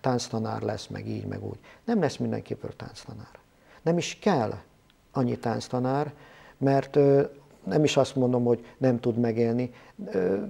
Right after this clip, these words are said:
nem biztos, hogy az egyénisége olyan. Attól, hogy valaki szeret táncolni, nem biztos, hogy, hogy, ö, át is tudja azt adni úgy, ahogy, és nem biztos, hogy úgy tud kapcsolatot esetlegesen teremteni, alkotni,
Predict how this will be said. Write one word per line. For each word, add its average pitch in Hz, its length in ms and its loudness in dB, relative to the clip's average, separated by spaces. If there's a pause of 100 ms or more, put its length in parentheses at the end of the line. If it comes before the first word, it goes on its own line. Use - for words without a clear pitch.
(400)
nem 214 180 8
biztos, 170 260 2
hogy 156 140 4
az 147 120 6
egyénisége 127 600 0
olyan. 110 240 -4
Attól, 170 360 4
hogy 135 160 2
valaki 139 320 2
szeret 123 300 -2
táncolni, 120 720 -6 (540)
nem 156 140 0
biztos, 143 340 -2
hogy, 127 260 0 (280)
hogy, 127 460 2
ö, 120 500 6 (380)
át 139 220 4
is 139 140 -2
tudja 127 320 2
azt - 200 -8
adni 123 400 -2
úgy, 120 220 -2
ahogy, 147 400 0 (960)
és - 160 -12
nem 147 140 2
biztos, 143 260 -2
hogy 131 140 0
úgy 160 140 0
tud 147 200 -2
kapcsolatot 131 640 -2
esetlegesen 117 760 -6 (320)
teremteni, 120 600 0
alkotni, 120 640 -2